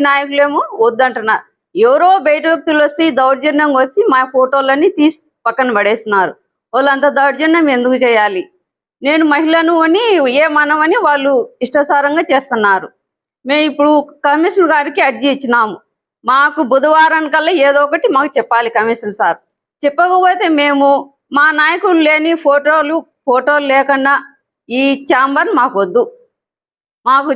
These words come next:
ఛాంబర్లో ఫోటోలు ఉంటేనే మేము ఉంటాం. లే-, మేము చెట్టు కింద అయినా పోయి కూర్చొని మా నాయకులు ఫోటోలు పెట్టుకొని మేము పాలన చేస్తాం. మేము, మేము జగన్ సార్ వల్ల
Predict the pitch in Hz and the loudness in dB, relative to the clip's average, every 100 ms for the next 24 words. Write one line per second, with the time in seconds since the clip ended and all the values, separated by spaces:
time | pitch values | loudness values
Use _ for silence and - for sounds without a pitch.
0 | 320 269 285 320 330 349 277 269 302 285 | 0 0 0 0 0 0 0 2 0 0
1 | 277 277 330 330 269 254 247 254 247 - | -2 0 2 2 2 0 0 0 -2 -4
2 | _ _ _ _ 277 294 269 285 285 285 | _ _ _ _ -2 0 0 0 0 -2
3 | 302 311 359 349 349 370 370 311 370 294 | -2 0 2 2 2 0 0 -2 -2 -6
4 | - 294 294 294 - _ _ _ 240 247 | -2 -2 0 -2 -6 _ _ _ -2 0
5 | 262 285 294 285 240 277 277 240 233 - | 0 0 -2 0 0 0 0 -2 -2 -2
6 | 240 277 262 233 214 - _ - 233 254 | 0 0 0 0 0 -4 _ -2 0 0
7 | 233 220 214 226 240 240 233 - _ _ | -2 -4 -2 -2 0 -2 -6 -12 _ _
8 | _ 254 269 277 277 277 214 285 349 359 | _ -2 0 2 0 -2 0 2 2 0
9 | 339 339 320 320 | 0 0 0 0